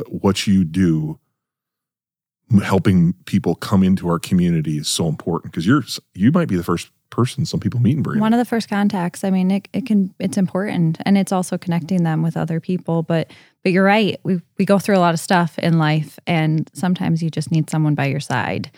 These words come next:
Speaker 2: And whether that's just to be a friend or if it's business, really, it's the relationship, regardless.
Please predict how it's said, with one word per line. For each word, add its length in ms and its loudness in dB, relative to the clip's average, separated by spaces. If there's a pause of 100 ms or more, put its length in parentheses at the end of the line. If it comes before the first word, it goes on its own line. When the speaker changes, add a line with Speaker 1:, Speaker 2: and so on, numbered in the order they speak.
(280)
Speaker 2:
And 320 2
whether 360 2
that's 360 0
just 220 -4
to 80 -10
be 140 0
a 40 -2
friend 560 2
or 300 0
if 200 -2
it's 180 -4
business, 480 -2 (260)
really, 420 0 (260)
it's 180 -6
the 120 -6
relationship, 800 -4
regardless. 760 -4